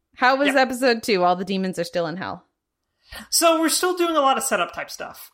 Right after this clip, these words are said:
Speaker 2: Um, we're very gradually getting there is what it very much feels like. So we kind of do a quick time skip,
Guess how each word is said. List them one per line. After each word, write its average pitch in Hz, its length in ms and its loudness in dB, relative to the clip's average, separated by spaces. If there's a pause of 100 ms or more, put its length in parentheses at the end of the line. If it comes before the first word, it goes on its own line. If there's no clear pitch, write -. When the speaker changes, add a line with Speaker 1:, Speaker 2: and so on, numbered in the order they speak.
Speaker 2:
Um, 180 800 -2
we're 190 160 -8
very 220 260 0
gradually 175 1000 -4 (520)
getting 147 440 -8
there 135 320 -10
is 151 240 -14
what 160 140 -4
it 147 220 -8
very 156 180 -8
much 139 160 -12
feels 151 240 -12
like. 147 240 -16
So 160 520 -4 (420)
we 196 260 -4
kind 220 240 -2
of 196 160 -2
do 202 160 0
a 175 60 -2
quick 208 200 -8
time 151 220 -6
skip, - 320 -10